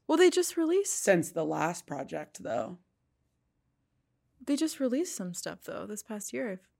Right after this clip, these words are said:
Speaker 1: I, I think.
Speaker 2: Yeah. But now they're just going off on their own separate
Speaker 1: Oh, okay.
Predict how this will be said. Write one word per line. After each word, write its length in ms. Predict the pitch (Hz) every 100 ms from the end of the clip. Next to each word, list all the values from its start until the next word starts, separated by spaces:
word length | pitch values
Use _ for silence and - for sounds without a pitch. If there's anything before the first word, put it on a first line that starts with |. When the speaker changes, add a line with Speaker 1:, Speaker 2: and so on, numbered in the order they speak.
| -
Speaker 1:
I, 40 |
I 40 | 190
think. 60 |
Speaker 2:
Yeah. 300 | 311 554 - - _ _ _ - - _ _
But 120 | 202
now 160 | 208 208
they're 120 | 208
just 200 | 196 190
going 320 | 190 190 190
off 240 | 185 185 202
on 160 | 190
their 140 | 185 190
own 180 | 190 180
separate 540 | - 185 196 202 - _ _ _ -
Speaker 1:
Oh, 340 | 214 180 175 180 _ _ -
okay. 280 | 196 190 196